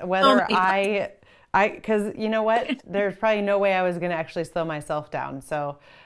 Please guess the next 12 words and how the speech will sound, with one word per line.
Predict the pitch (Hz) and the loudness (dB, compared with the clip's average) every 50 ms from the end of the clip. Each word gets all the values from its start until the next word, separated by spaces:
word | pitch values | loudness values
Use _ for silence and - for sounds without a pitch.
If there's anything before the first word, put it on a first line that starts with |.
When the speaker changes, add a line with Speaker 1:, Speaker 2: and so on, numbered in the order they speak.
| _ _ _ | _ _ _
Speaker 1:
maybe | 175 175 175 170 170 180 | -2 0 0 2 2 2
this | 160 170 160 156 170 | 0 0 -2 -2 -4
is | 165 156 170 | -4 -2 -2
a | 160 | 0
good | - 277 | 4 6
Speaker 2:
No, | 262 226 185 | 6 6 6
Speaker 1:
thing | 160 156 156 160 | 4 0 -2 -4
that | 156 - | -2 2
Speaker 2:
right? | 262 165 - 302 | 4 4 4 4
Speaker 1:
happened | - 160 156 156 147 | 2 -2 -4 -6 -6
this | - 151 151 - - | -6 -8 -8 -8 -8
year. | 151 147 139 - - 165 160 | -8 -8 -8 -8 -10 -14 -16